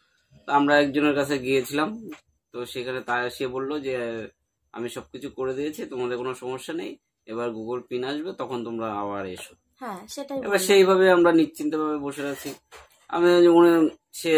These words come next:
Speaker 1: যার কাছে গিয়েছিলাম, সে বলল যে, "উম, করে দিয়েছি।" তা মেল এসছিল, তা মেল এসছে যখন,
Speaker 2: মেল
Speaker 1: আমি
Speaker 2: এসছে,
Speaker 1: বললো,
Speaker 2: ওই মেলটা অন্য মেল এসছে। হ্যাঁ।
Speaker 1: তো আমি যখন ভাবছি যে মেল যখন এসছে হয়তো সঠিক হয়ে গেছে, ওই জন্য মেল এসছে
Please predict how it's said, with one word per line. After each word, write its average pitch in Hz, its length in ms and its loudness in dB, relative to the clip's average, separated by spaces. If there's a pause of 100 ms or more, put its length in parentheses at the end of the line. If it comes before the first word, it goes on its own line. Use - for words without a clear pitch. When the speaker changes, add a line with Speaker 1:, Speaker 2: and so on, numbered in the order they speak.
(240)
Speaker 1:
যার 139 220 8
কাছে 156 200 -4
গিয়েছিলাম, 156 520 -2
সে 147 160 -8
বলল 147 220 -4 (140)
যে, 151 100 0 (680)
"উম, 131 220 -6
করে 151 200 0
দিয়েছি।" 180 320 2
তা 151 140 -2 (300)
মেল 196 160 4
এসছিল, 160 320 2 (580)
তা 175 80 2 (100)
মেল 185 300 6
এসছে 185 260 0
যখন, 190 180 6
Speaker 2:
মেল 185 60 6
Speaker 1:
আমি 185 100 8
Speaker 2:
এসছে, 196 140 8
Speaker 1:
বললো, 190 220 10
Speaker 2:
ওই 381 120 6 (100)
মেলটা 370 240 0 (180)
অন্য 370 160 2 (180)
মেল 226 140 0 (100)
এসছে। - 280 -8 (760)
হ্যাঁ। 208 180 -10 (680)
Speaker 1:
তো - 40 -18
আমি 139 300 4
যখন 170 160 4 (120)
ভাবছি 160 260 4 (120)
যে 170 120 4
মেল 156 260 6 (100)
যখন 165 160 4
এসছে 170 220 0
হয়তো 170 280 2
সঠিক 160 380 0
হয়ে 165 200 6
গেছে, 165 220 0
ওই 147 120 0
জন্য 156 180 2
মেল 151 220 4
এসছে 147 260 -4